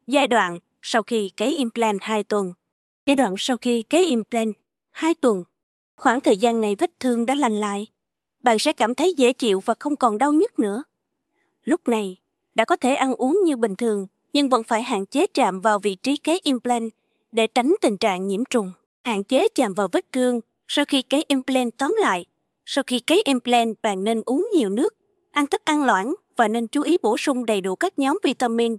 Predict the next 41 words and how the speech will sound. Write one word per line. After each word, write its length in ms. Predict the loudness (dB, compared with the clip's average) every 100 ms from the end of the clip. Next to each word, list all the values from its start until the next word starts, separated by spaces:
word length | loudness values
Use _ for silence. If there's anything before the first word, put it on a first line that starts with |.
| 0
để 120 | 2
nhanh 240 | 2 2
lành 180 | 0 -2
thương. 260 | -2 -2 -2 -8 _ _ _ _
Hai, 380 | 0 0 -2 -6 _ _ _
những 200 | 4 6
món 100 | 4 2
ăn 300 | 0 0 0
nên 160 | -2
kiêng 340 | -2 -2 0 -2 _ _
sau 200 | -2 -2
khi 200 | 2 0
trồng 240 | 2 0
implant. 460 | 2 0 2 0 -2 -4 -6 -6 _ _
Một 140 | -4
số 160 | 0 2
loại 160 | 4 4
món 200 | 2 2
ăn 280 | 0 0 -4 _ _
nên 160 | 2 2
hạn 240 | 2 0
chế 220 | 0 -2 0
sau 180 | -2 -2
khi 140 | -2
trồng 320 | 0 0 0
răng 180 | 0 -2 0
implant 540 | -2 0 0 0 -4 -12 _ _ _ _ _ _
bởi 300 | 2 2 2
có 140 | -2
thể 120 | -2
ảnh 200 | -2 0
hưởng 240 | 0 0 0
đến 180 | -2 0
vết 260 | -2 -2
thương 260 | 0 0 0 -8 _ _
cũng 200 | 2 4
như 140 | 2
sức 160 | 2 -2
khỏe 180 | 0 -2 2
răng 260 | 0 2
miệng 260 | 0 -2